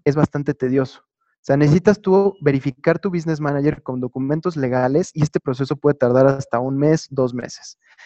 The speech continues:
Después de esto, tú tienes que verificar tu línea de WhatsApp. ¿Qué sucede cuando haces esto? Tu línea ya se vuelve digital y queda para uso exclusivo del api. Es decir,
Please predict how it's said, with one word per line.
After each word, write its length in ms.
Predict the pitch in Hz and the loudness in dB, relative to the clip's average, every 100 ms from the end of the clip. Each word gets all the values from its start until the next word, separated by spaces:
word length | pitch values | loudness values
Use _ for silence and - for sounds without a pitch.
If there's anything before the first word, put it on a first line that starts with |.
| - | -20
Después 460 | - 156 - 220 226 | 2 2 4 4 6
de 80 | 196 | 4
esto, 340 | 175 160 185 _ _ | 2 -4 -4 _ _
tú 120 | 185 | -6
tienes 400 | 180 - 185 185 | -4 0 2 0
que 120 | - | 2
verificar 640 | 139 135 135 139 - 165 160 _ | 2 2 0 -4 2 2 2 _
tu 100 | 170 | -2
línea 240 | 147 143 | 0 2
de 100 | 131 | 2
WhatsApp. 440 | 127 131 - 147 139 _ _ - _ - | 2 0 2 0 0 _ _ -20 _ 4
¿Qué 100 | 196 | 4
sucede 380 | 202 185 190 | 4 4 4
cuando 280 | 175 147 139 | 4 0 0
haces 220 | 143 147 | 0 0
esto? 320 | 143 156 117 - _ _ _ _ _ | -2 -2 -6 -12 _ _ _ _ _
Tu 120 | 175 | 4
línea 460 | 185 208 208 226 254 _ _ | 6 6 6 4 0 _ _
ya 220 | _ 151 | _ 2
se 140 | 175 190 | 4 4
vuelve 260 | 180 175 | 2 2
digital 720 | 175 143 139 - 143 156 247 - _ _ _ | 0 -2 -6 0 0 2 -4 -12 _ _ _
y 140 | 147 | -12
queda 560 | - 170 180 180 180 - | -2 2 2 2 -4 -2
para 260 | 135 131 | 0 0
uso 300 | - 170 - | -2 -6 -2
exclusivo 600 | 185 - - 131 - 151 | -2 -2 -10 -8 -4 -2
del 180 | 143 131 | 0 0
api. 280 | 156 - 123 | -2 -2 -10
Es 160 | - 175 | 0 0
decir, 400 | 180 180 185 175 | 0 -2 -2 -2